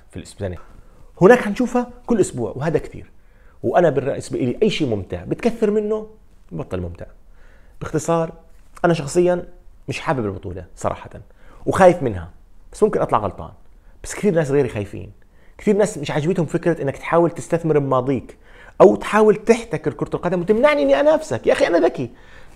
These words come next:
بقدر اجيب لعيبة، اعطيني فرصة انافسك. مش لانك غلطت تحاول تصحح غلطتك بالاستقواء هذا، يعني ما بعرف. وجهة نظري حتى الان انه البطولة اعلنت لكنها لم تقام.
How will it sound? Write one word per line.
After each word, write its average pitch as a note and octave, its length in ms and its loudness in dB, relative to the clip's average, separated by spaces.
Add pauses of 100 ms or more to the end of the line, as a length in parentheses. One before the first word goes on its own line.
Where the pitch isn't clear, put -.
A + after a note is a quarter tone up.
بقدر C4 240 8
اجيب B3 180 4
لعيبة، G#3 460 4 (220)
اعطيني F#4 260 6
فرصة A#3+ 260 -2
انافسك. D3 380 -6 (480)
مش C4 140 -4
لانك A3 340 2
غلطت A3 380 2 (100)
تحاول G3 280 4
تصحح - 420 -6
غلطتك E3+ 420 0
بالاستقواء C3 640 -4
هذا، G2 220 -10 (180)
يعني G3 300 -10 (260)
ما G#3 60 2
بعرف. - 280 -4 (460)
وجهة G#3 260 0
نظري B3 180 10
حتى - 220 -4
الان - 180 -10 (480)
انه C3+ 100 4
البطولة G3 460 2 (260)
اعلنت A2+ 340 2 (480)
لكنها C#3 360 0
لم B2+ 80 -4
تقام. - 280 -10